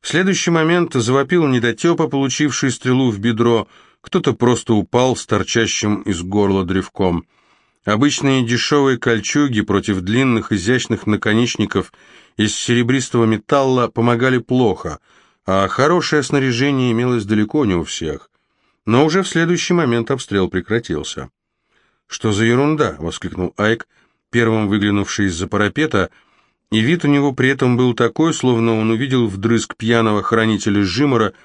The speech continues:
верхом на медведя. Я последовал примеру друга. Творилось что-то непредставимое. Аалы уходили,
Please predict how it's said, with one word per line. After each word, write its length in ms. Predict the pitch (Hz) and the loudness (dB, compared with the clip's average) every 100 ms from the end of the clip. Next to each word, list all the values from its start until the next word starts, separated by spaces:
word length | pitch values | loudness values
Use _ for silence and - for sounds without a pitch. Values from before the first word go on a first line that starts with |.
| _ - | _ -6
верхом 500 | 107 117 - 110 98 | 0 0 0 0 2
на 60 | 104 | 2
медведя. 560 | 120 127 98 73 69 _ _ _ _ _ _ _ _ | 2 2 -2 -2 -8 _ _ _ _ _ _ _ _
Я 180 | 90 135 | -2 0
последовал 540 | 175 170 175 170 170 156 | 0 0 0 0 0 0
примеру 400 | 147 151 151 147 | 0 0 0 -2
друга. 500 | 113 85 73 64 - _ _ _ _ _ _ _ _ _ _ _ _ - | -2 -2 -4 -12 -16 _ _ _ _ _ _ _ _ _ _ _ _ -8
Творилось 600 | 107 113 165 170 123 - | 0 2 2 0 -2 -10
что-то 540 | - - 139 151 139 - _ _ | -14 -10 -6 -2 -2 -4 _ _
непредставимое. 1040 | 113 123 147 143 - 170 165 95 76 73 69 _ _ _ _ _ _ _ _ _ - | -2 0 -2 -4 -2 0 0 -2 -4 -10 -16 _ _ _ _ _ _ _ _ _ -2
Аалы 640 | 107 101 139 170 104 78 _ _ _ _ 113 | 0 2 2 0 -2 -6 _ _ _ _ -6
уходили, 720 | - 127 143 185 123 82 | -2 -2 0 -2 -2 -4